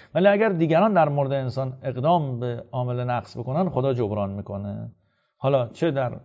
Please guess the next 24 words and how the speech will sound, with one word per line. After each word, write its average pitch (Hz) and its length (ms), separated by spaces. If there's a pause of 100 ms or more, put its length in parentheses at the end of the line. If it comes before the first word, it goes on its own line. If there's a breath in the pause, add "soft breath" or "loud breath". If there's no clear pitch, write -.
(160)
دنیا 127 320
جبران 185 320
می‌کنه 180 240
چه 143 140
در 123 160
آخرت، 110 320
به 127 140
هر 147 140
حال 180 180
یه 202 160
جا 165 100
خدا 123 240
راضی 107 280
می‌کنه 104 320
این 101 120
بنده 95 280
رو. 107 200 (420)
می‌فرمان 120 520
که 151 180
پس 143 300
طبق 147 200
این 117 240
فرمایش 113 460
اینطور 131 480